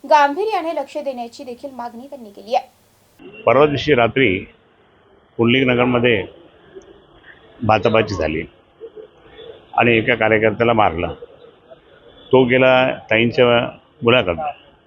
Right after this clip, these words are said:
Speaker 2: व "मला मारतात घे", तो सोडवायला गेला. विशाल गायके हा सोडवायला गेला. तर ते बाकीचे जे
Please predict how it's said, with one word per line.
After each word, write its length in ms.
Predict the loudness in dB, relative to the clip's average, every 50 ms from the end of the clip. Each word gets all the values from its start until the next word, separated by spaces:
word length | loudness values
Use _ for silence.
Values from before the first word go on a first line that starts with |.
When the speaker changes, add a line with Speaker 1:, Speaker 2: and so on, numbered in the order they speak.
| _ _ -18 -18 -16 -14 -6 0
Speaker 2:
व 120 | 2 2 2
"मला 240 | 2 2 2 2 2
मारतात 360 | 2 2 0 0 0 -2 -2
घे", 180 | -2 -4 -8 -8 -12 _ _ _ _ 0
तो 120 | 0 0 0
सोडवायला 460 | 2 2 4 4 4 4 4 2 2
गेला. 240 | 0 -2 -4 -6 -8 -10 -12 _ _ _ _ _ _ _ _ _ _ _ _ _ _ -8 -6
विशाल 260 | -4 -2 0 0 0
गायके 400 | 2 2 2 0 0 0 0 0
हा 200 | 0 0 0 0
सोडवायला 380 | 2 2 4 4 4 4 2
गेला. 240 | 2 0 -2 -4 -6 -8 -10 -14 -20 -20 -20
तर 360 | -20 -20 _ _ _ -12 -8 -4 -4
ते 60 | -2
बाकीचे 420 | 0 0 0 0 0 -2 0 0
जे 340 | 2 2 2 2 2 0